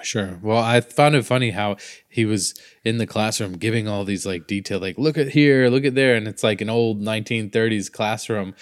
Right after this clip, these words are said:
And there's a bunch of kids, but, you know, so far away that they can't even, like, see. And he's like, at the very end of his lecture, he was like, "Now you can come and take a look, good look if you like." But then the bell rings and everybody's like, "Peace out."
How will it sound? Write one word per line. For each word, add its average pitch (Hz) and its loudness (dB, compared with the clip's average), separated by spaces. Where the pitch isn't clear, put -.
And 101 -2
there's 98 -6
a 113 -8
bunch 113 -2
of 101 -10
kids, 104 0
but, 98 -10
you 120 -4
know, 107 -4
so 135 0
far 120 4
away 110 4
that 98 -4
they 101 -2
can't 117 -6
even, 98 -6
like, 92 -12
see. 131 2
And 87 -10
he's 98 -8
like, 95 -4
at 113 0
the 113 -2
very 135 8
end 127 4
of 113 2
his 107 -2
lecture, 110 0
he 98 -2
was 98 -4
like, 95 -2
"Now 117 -2
you 147 2
can 151 -8
come 143 0
and 131 -6
take 123 0
a 127 0
look, 113 0
good 110 0
look 101 -4
if 95 -10
you 101 -4
like." 87 -4
But 95 -8
then 104 -4
the 95 -12
bell 101 -2
rings 92 -6
and 87 -10
everybody's 87 -8
like, 82 -8
"Peace 147 -4
out." 151 -6